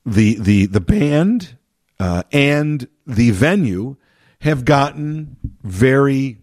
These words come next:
enthusiastic and rave reviews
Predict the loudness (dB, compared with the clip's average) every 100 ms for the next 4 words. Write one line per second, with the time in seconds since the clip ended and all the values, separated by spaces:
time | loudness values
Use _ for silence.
0 | _ _ -20 -20 _ -2 -2 2 2 2
1 | -2 -2 -4 -4 -6 -6 -4 -4 0 2
2 | 2 0 -2 -4 -2 0 0 -2 -8 -8